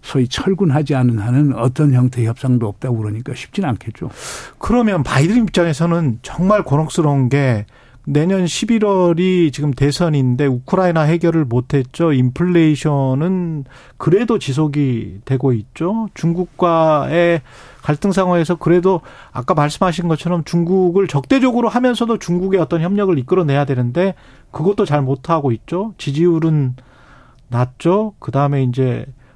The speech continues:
Speaker 2: 너무 그 연세가 드신 거 아니냐 뭐 이런 이제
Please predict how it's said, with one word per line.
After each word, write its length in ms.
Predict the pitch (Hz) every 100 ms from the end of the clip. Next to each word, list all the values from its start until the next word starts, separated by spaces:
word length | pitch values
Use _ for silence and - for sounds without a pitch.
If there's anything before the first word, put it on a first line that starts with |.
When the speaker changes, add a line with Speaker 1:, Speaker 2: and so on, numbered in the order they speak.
| -
Speaker 2:
너무 640 | 131 151 170 156 139 117 - -
그 280 | - 135 123
연세가 320 | 139 156 170
드신 260 | 147 -
거 80 | 180
아니냐 360 | 135 127 170 180
뭐 160 | 135
이런 560 | 143 170 240 233 170 131
이제 480 | 131 143 135 123